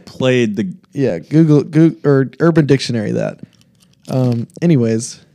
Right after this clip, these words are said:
Speaker 2: on the evening, or this is the topic, on the evening of February twenty-fourth, nineteen forty-two, an anti-aircraft barrage of more than fourteen hundred and forty rounds, that's one thousand four hundred forty rounds,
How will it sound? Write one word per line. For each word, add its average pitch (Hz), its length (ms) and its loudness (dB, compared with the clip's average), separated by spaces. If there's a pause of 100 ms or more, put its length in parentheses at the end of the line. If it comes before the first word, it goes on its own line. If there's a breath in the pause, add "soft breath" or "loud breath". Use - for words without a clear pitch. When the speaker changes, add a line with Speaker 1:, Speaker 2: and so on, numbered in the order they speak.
(1700)
Speaker 2:
on 160 140 2
the 160 160 0
evening, 262 580 -2 (400)
or 120 80 -2
this 120 160 -2
is 113 100 -8
the - 80 -10
topic, - 380 -8
on 151 120 2
the 156 160 0
evening 262 340 2
of 175 120 0
February 143 380 0
twenty-fourth, 131 600 -6
nineteen 131 360 -6
forty-two, 135 720 -6 (600 soft breath)
an 147 160 0 (220)
anti-aircraft 151 960 -2
barrage 120 480 -2
of 123 120 -4
more 160 240 -2
than 160 200 -4
fourteen 196 640 -6
hundred 156 500 -2
and 131 160 -8
forty 139 360 -2
rounds, 107 560 -8
that's - 300 -8
one 170 280 -4
thousand 147 440 -2
four 135 220 -4
hundred 127 320 -4
forty 117 340 -6
rounds, 101 520 -10